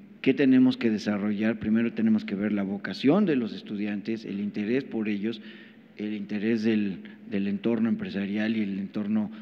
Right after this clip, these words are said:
de, de la localidad y del país, y luego empezar a desarrollar,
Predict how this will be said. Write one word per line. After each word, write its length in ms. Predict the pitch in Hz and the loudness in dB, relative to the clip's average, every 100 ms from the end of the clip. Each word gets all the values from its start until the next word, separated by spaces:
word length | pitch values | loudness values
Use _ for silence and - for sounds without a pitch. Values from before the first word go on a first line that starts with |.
| - - | -18 -12
de, 340 | 95 101 98 - | -6 -4 -6 -6
de 240 | 98 98 | -4 -4
la 120 | 101 | -2
localidad 580 | 104 101 98 101 101 107 | -4 -4 -6 -4 -4 -2
y 120 | 107 | -2
del 200 | 101 104 | -4 -6
país, 400 | 98 104 110 139 - - - - | -6 -2 0 0 -2 -16 -14 -2
y 120 | 110 | 4
luego 240 | 120 135 | 6 6
empezar 360 | 135 117 113 127 | 4 0 -2 0
a 60 | |
desarrollar, 720 | 127 117 104 98 104 113 120 | 0 -2 -4 -4 -2 0 -2